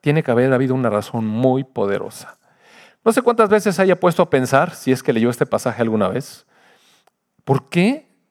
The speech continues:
Dios rechazó a Caín? ¿Por qué fue tan duro después y, y acabó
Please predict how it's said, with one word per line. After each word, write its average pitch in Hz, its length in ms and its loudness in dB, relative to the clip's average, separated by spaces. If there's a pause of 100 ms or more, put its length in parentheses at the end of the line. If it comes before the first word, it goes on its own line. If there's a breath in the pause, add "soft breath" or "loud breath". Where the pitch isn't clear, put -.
(120)
Dios 143 300 -2
rechazó 120 380 -2
a 110 100 -4
Caín? 131 320 -6 (1120)
¿Por 156 200 0
qué 262 440 0 (1600)
fue 202 160 0
tan 208 200 2
duro 233 280 4
después 180 600 2
y, 160 200 -2
y 151 200 0
acabó 156 600 0